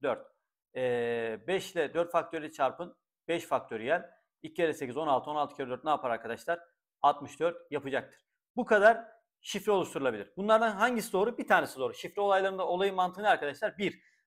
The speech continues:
Aslında bakın bak, bu da çok basit bir şey ama, e, konu ilk defa görenin birisi için basit değil. Şifre demek hani bir tane doğru demek.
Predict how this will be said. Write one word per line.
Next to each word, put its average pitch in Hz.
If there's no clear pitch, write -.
Aslında 185
bakın 185
bak, 135
bu 214
da 233
çok -
basit 180
bir -
şey 180
ama, 180
e, 135
konu 202
ilk 220
defa 170
görenin 185
birisi 190
için 185
basit 175
değil. 120
Şifre 226
demek 220
hani 208
bir 240
tane 214
doğru 196
demek. 110